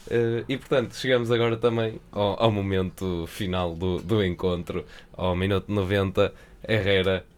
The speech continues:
eh, marca o golo e, e não sei, mas se calhar já, já aí o hashtag Herrera estás perdoado, ainda havia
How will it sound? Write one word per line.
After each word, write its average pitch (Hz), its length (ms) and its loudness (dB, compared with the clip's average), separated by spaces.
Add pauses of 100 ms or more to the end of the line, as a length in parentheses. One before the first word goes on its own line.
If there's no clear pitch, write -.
(120)
eh, 90 340 0
marca 101 380 0
o 98 100 4
golo 92 360 0 (300)
e, 82 760 -4
e 95 80 -6
não 90 180 -2
sei, 87 220 -4
mas 85 180 -6
se - 60 -14
calhar 90 340 -4
já, 85 300 -4
já 87 180 -2
aí 85 200 -2
o 85 240 -2
hashtag 85 680 -4
Herrera 87 340 -4
estás 90 260 -6
perdoado, 87 540 -2 (200)
ainda 85 560 -4 (120)
havia 92 580 -2